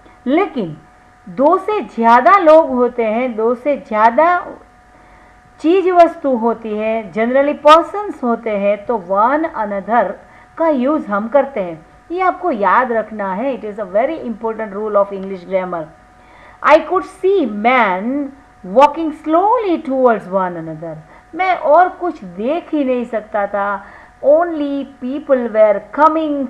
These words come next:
towards one another। British soldiers were co-, going to Germans and Germans were co-, were coming to Britishers। And I was one of them। और उन लोगों में से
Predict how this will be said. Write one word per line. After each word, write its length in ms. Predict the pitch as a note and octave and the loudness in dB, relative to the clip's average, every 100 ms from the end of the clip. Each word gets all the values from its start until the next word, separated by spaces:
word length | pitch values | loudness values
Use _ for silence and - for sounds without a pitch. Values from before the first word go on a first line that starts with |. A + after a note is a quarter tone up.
| - | -6
towards 440 | B3 A#3+ A#3 F#3 | -2 0 0 -2
one 300 | G3 A#3 A#3+ A3+ | 0 2 2 0
another। 520 | A3 G3+ G#3 G3 F#3+ F#3 - - - | 0 0 2 2 0 -6 -12 -20 -8
British 440 | A3+ D4 D#4+ F#4 D4 - | -2 -2 -2 -4 -4 2
soldiers 420 | C4+ C4 C4 B3+ | 4 6 4 2
were 180 | A#3 G3+ - | 0 0 0
co-, 240 | C4+ A#3+ A3 | 0 0 6
going 300 | C4 C4+ B3 | 6 4 -4
to 220 | A3+ G3 - | -6 -10 2
Germans 760 | C4 D#4+ F4 E4 D#4+ D#4+ D#4+ - | 6 6 6 2 2 0 -4 0
and 200 | A#3 F3+ | -2 0
Germans 560 | G#3+ A#3+ A#3+ A#3 G#3+ | 2 2 2 -2 -4
were 160 | F#3+ F3 - | -8 -8 -6
co-, 100 | G#3 | -2
were 220 | G3+ F#3 G3+ | 0 0 0
coming 300 | A#3 A3+ G3 - | -2 -2 -8 -8
to 360 | A3+ C4+ F4 A4+ - - - F#3+ | -4 0 0 -2 -8 -20 -18 -6
Britishers। 720 | G3 G3+ G3+ E3+ F#3+ E3+ D#3 - - - - _ _ - - - - | -4 -4 -6 -6 -6 -6 -8 -18 -20 -20 -20 _ _ -20 -20 -18 -6
And 160 | G3+ G3+ | -2 2
I 160 | G3+ | 2
was 140 | G3+ A3+ A#3 | 0 -6 -8
one 140 | A3+ | -6
of 240 | A#3+ A#3 C4+ | -8 -10 -10
them। 220 | C#4+ A#3+ E3 - - - - G#3+ | -8 -8 -12 -20 -20 -20 -12 -6
और 100 | G#3 | -4
उन 240 | A#3 A#3+ | -2 0
लोगों 300 | A#3+ A3 A#3 | 0 -2 -4
में 160 | A3+ G#3+ | -6 -10
से 180 | D#4 | -6